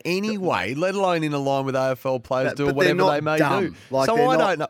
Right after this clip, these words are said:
Speaker 1: Well,
Speaker 2: some are dumb. And Joel Smith
Speaker 1: anecdotally, we get texts all the time, "I was here, saw this, I was there." So, now, you don't take all them at gospel, but even if five percent of them are true,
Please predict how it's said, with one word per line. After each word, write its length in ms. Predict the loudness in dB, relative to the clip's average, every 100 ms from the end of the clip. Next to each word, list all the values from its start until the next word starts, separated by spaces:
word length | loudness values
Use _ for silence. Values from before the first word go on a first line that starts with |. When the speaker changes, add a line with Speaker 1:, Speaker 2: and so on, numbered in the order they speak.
| -2
Speaker 1:
Well, 320 | 0 0 -2
Speaker 2:
some 340 | -4 2 2 2
are 60 |
dumb. 380 | 0 -4 -6 -6
And 120 | -4 2
Joel 160 | 2
Smith 120 | 2 2
Speaker 1:
anecdotally, 600 | 2 2 2 0 0 0
we 140 | 0 0
get 200 | 0 -2
texts 300 | -4 -2 -2
all 120 | -2
the 60 | -2
time, 300 | 0 0 0
"I 80 | 0
was 220 | 0 -2
here, 200 | -2 -2
saw 240 | -2 -4
this, 200 | -2 -2
I 100 | 0
was 180 | 0 -2
there." 140 | -4
So, 140 | -4 -4
now, 100 | -2
you 100 | 0
don't 160 | -2
take 220 | -2 -2 0
all 180 | 0
them 140 | 0 -2
at 80 | -2
gospel, 320 | -2 -2 -6
but 160 | -2
even 180 | -2 -2
if 100 | -4
five 320 | -4 -2 -2
percent 300 | -2 -4 -4
of 80 | -2
them 100 | -2
are 60 | -4
true, 500 | -2 0 0 -2